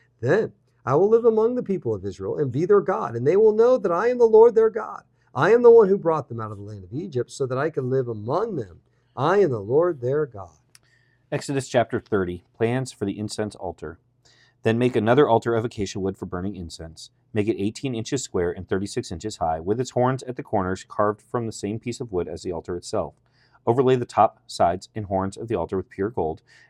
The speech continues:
Speaker 2: and run a gold molding around the entire altar. Make two gold rings and attach them on opposite sides of the altar below the gold moldings to carry the carrying,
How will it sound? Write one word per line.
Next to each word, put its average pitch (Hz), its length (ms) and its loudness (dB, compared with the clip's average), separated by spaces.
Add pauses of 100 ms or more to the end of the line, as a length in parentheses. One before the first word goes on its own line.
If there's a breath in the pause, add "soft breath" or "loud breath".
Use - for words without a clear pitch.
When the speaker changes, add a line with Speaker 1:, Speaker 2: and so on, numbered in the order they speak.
Speaker 2:
and 101 140 -4
run 101 140 -2
a 95 40 -4
gold 113 300 0
molding 98 360 -4
around 85 260 -8
the 92 60 -10
entire 87 300 -10
altar. 92 380 -8 (400 soft breath)
Make 123 180 -6
two 139 220 -2
gold 135 320 2
rings 90 280 -4
and 101 160 -8
attach - 340 -6
them 127 120 -4
on 117 220 -4
opposite 123 400 -8
sides 87 320 -2
of 107 160 -14
the 123 100 -8
altar 82 280 -8
below 104 460 -2
the 110 80 -6
gold 110 300 -2
moldings 85 420 -6
to 90 100 -16
carry 85 280 -8
the 82 80 -16
carrying, 82 380 -12